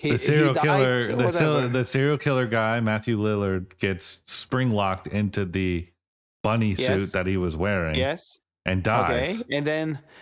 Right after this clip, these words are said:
Speaker 1: the little kid was standing there.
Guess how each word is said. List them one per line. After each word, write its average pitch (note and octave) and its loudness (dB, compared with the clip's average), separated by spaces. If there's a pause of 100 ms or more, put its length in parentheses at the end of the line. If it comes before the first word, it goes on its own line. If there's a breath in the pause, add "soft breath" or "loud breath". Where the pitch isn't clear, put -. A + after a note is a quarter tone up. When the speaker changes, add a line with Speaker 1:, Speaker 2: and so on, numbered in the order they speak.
(120)
Speaker 1:
the D3 0
little D#3+ 0
kid D3 -2 (120)
was C3+ -2
standing E3+ -2
there. F#2 -6